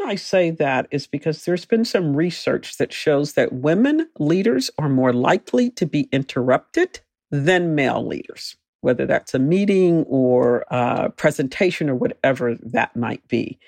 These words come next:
And I think also to train our male colleagues about the biases in leadership opportunities and roles based upon gender or gender identity.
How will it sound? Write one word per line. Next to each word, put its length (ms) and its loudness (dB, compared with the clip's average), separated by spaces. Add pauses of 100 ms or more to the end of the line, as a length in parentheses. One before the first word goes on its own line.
(340)
And 100 4
I 80 4
think 240 0 (100)
also 800 0
to 140 -4
train 640 -2
our 160 0
male 520 2
colleagues 1000 0 (380)
about 720 0 (260)
the 200 0
biases 1040 -2 (540)
in 500 2
leadership 640 0
opportunities 800 -2
and 320 0
roles 520 2 (400)
based 380 0
upon 680 0 (300)
gender 480 2
or 180 0
gender 520 0
identity. 680 -2